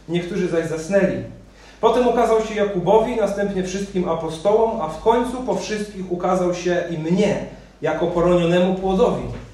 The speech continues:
Ja bowiem jestem najmniejszym z apostołów i nie jestem godzien nazywać się apostołem, gdyż prześladowałem Kościół Boży.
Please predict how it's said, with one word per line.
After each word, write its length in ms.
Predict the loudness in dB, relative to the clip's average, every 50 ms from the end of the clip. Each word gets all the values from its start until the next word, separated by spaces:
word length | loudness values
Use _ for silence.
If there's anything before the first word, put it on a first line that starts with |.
| -20 -20 -20 -20 -20 -20 -20 -20 -6 -2
Ja 180 | 2 4 6
bowiem 300 | 6 6 4 4 2 0
jestem 360 | 0 0 0 0 0 0 2
najmniejszym 720 | 2 2 2 2 2 2 2 2 2 2 0 0 -2 -2 -2
z 40 | -2
apostołów 640 | -2 -2 -4 -6 -6 -4 0 2 2 2 2 0
i 40 | -2
nie 140 | -2 -2 0
jestem 360 | 0 0 -2 -2 -2 -2 -2
godzien 440 | 0 2 2 2 2 0 -2 -4 -4
nazywać 440 | -4 -4 -4 -4 -6 -6 -6 -8 -6
się 160 | -6 -6 -4
apostołem, 680 | -4 -6 -8 -10 -8 -4 -2 -2 0 0 0 -2 -4 -6 -10 -14 -18 -20 -20 -12 -6
gdyż 180 | -4 -4 -4 -4
prześladowałem 680 | -6 -6 -6 -6 -6 -4 -2 -2 0 2 2 2 0 0
Kościół 400 | -2 -4 -6 -6 -6 -8 -6 -4
Boży. 320 | -2 0 0 0 -2 -4